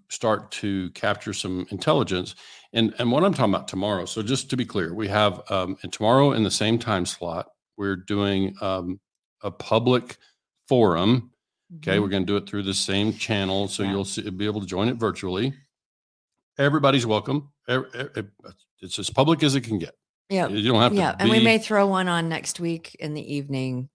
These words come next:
Speaker 2: for those that, that missed, that still wanna kind of, like, listen to the thing or
Speaker 1: Could be.
Speaker 2: something. Yeah.
Speaker 1: But basically, we're just inviting anybody and everybody who can take, it won't be long. It'll be a fifteen, twenty minute thing. You can stay on after that if you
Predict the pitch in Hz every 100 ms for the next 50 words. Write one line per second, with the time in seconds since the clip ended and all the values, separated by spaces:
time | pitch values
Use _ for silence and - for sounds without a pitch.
0 | _ - 151 131 131 127 123 127 123 -
1 | 143 - 160 156 - - - 147 139 127
2 | 127 143 131 131 120 120 - 139 139 131
3 | 135 123 120 127 123 123 120 165 - 131
4 | - 139 123 123 170 170 - 127 120 143
5 | 160 127 120 117 113 120 180 185 160 156
6 | 120 113 98 104 101 101 95 - 123 143
7 | 143 _ _ _ 120 151 185 104 90 107
8 | 87 - 113 95 82 _ - - 143 -
9 | 113 104 95 - 120 120 120 95 90 117
10 | 110 110 104 110 110 98